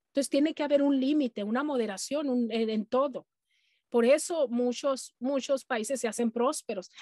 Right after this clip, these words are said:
también por la riqueza de los migrantes, de los que venimos de diferentes países, se enriquecen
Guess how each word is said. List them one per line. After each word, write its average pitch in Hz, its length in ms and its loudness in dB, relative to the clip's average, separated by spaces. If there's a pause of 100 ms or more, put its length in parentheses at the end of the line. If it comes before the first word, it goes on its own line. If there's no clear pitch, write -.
(160)
también 285 280 2
por 330 120 0
la 294 120 2
riqueza 240 480 0
de 247 120 2
los 220 200 -2
migrantes, 220 600 -2
de 214 80 -2
los 202 160 -8
que 220 80 0
venimos 233 340 2
de 269 80 6
diferentes 220 560 -2
países, 226 340 -4
se 240 80 -2
enriquecen 233 760 -2